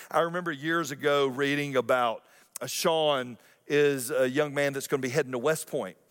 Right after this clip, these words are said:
a, a really easy college experience, all right? And so he's heading to West Point to play lacrosse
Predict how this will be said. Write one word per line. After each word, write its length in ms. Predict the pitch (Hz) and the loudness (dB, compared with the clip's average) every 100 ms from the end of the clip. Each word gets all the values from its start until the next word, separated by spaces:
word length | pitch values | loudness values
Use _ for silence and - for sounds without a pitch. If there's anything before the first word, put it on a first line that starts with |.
| - _ _ - | -20 _ _ -12
a, 380 | 117 117 _ | -12 -12 _
a 40 | 123 | 0
really 320 | 120 143 139 | 2 2 0
easy 340 | 139 131 135 120 | -2 -4 -2 -4
college 340 | - 123 120 | 0 0 0
experience, 480 | 127 - 147 120 104 | -6 -6 -2 -2 0
all 60 | 139 | 0
right? 100 | 160 | 0
And 100 | 160 | 0
so 140 | 185 | -2
he's 140 | 165 | 0
heading 180 | 170 196 | -2 -2
to 60 | 170 | 2
West 240 | 180 180 | 0 0
Point 280 | 180 175 170 - - | -2 -4 -4 -12 -20
to 60 | - | -12
play 200 | - 185 | 2 2
lacrosse 760 | 175 - 180 175 165 165 - | 2 2 4 6 6 4 0